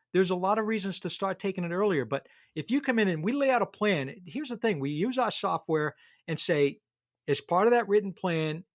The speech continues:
what's your budget need? What's your fixed incomes? What's the Social Security amount look like? The optimal time to take Social Security is this age. And we can put one, two, three scenarios together to show you. And you can literally pick the, to the month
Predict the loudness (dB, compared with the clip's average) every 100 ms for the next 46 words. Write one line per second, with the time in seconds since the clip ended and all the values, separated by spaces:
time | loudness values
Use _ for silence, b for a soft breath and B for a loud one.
0 | -4 -2 -2 0 0 -2 -6 -4 -4 -4
1 | -8 -6 -4 -2 0 0 0 0 -2 -2
2 | -6 -8 -6 -4 -4 0 0 2 0 -2
3 | -4 -4 -4 -4 b b b b -2 0
4 | 0 0 0 0 0 0 0 0 -2 0
5 | -4 -2 -2 0 2 0 0 -6 _ -6
6 | -2 2 4 2 -2 -6 -4 -2 -4 -6
7 | _ -4 -4 -6 _ -8 -4 -4 -2 -4
8 | -4 -4 -4 -2 -2 2 2 0 -4 -4
9 | -2 -4 b b b -4 -2 0 2 2
10 | 2 2 0 0 -2 -2 0 2 2 2
11 | 0 -2 _ _ -8 -8 -6 -4 -2 0
12 | 0 -2